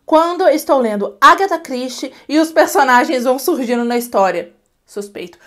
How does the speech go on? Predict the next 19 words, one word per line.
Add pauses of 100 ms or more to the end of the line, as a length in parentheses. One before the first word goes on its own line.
(160)
Gente,
é
exatamente
assim.
Eu
li
dois
livros
dela
só
até
agora, (760)
que
foram
Assassinato
no
Expresso
do
Oriente